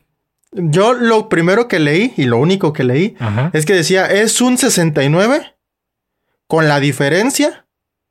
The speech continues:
Speaker 1: de que, este,
Speaker 2: Que uno es un
Speaker 1: una,
Speaker 2: beso
Speaker 1: una de, una de las parejas, una persona de la pareja está menstruando. Eso
Speaker 2: Sí.
Speaker 1: fue lo que yo leí.
Speaker 2: Es como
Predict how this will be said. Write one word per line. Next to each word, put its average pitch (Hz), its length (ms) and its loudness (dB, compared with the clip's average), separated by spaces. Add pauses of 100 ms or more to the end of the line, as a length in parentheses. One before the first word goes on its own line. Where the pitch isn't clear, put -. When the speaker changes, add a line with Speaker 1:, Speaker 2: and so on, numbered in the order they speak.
(760)
Speaker 1:
de 156 260 -2
que, 123 840 2
este, 110 800 -4 (580)
Speaker 2:
Que 143 140 0
uno 151 260 2
es 151 120 0
un 160 80 4
Speaker 1:
una, - 140 4
Speaker 2:
beso - 140 2
Speaker 1:
una 247 200 2
de, 214 140 2
una 233 240 2
de 220 80 2
las 156 200 0
parejas, 208 680 -2 (680)
una 196 280 0
persona 180 340 0
de 190 120 2
la 220 160 0
pareja 196 440 -2 (1080)
está 156 340 0
menstruando. 160 720 0 (100)
Eso 180 260 0
Speaker 2:
Sí. 127 60 0
Speaker 1:
fue 156 100 2
lo 202 140 2
que 175 120 -4
yo 151 100 2
leí. 160 140 2
Speaker 2:
Es 156 120 0
como 147 760 -2